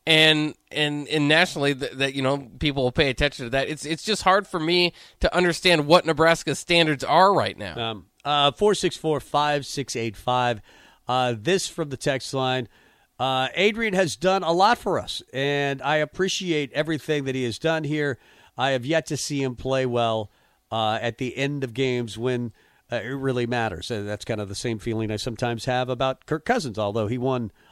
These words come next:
Speaker 2: uh, yesterday's game. I, to your point, I almost think about it like this. You're letting go of Adrian,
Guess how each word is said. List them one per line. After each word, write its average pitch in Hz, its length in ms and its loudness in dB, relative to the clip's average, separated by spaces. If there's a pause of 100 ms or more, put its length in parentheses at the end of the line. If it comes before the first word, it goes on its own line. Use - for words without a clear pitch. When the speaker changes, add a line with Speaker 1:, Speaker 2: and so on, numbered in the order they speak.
(100)
Speaker 2:
uh, 123 240 0
yesterday's 143 600 -2
game. 110 220 0 (320)
I, - 180 -2 (340)
to - 100 -6
your 233 240 0
point, 107 420 -6 (440)
I 165 100 4
almost 269 320 2
think 185 180 2
about 147 280 2
it 127 120 -4
like 113 300 -2
this. 101 480 -4 (640)
You're 147 140 0
letting 240 360 2
go 170 400 6
of 131 200 -2
Adrian, 139 640 0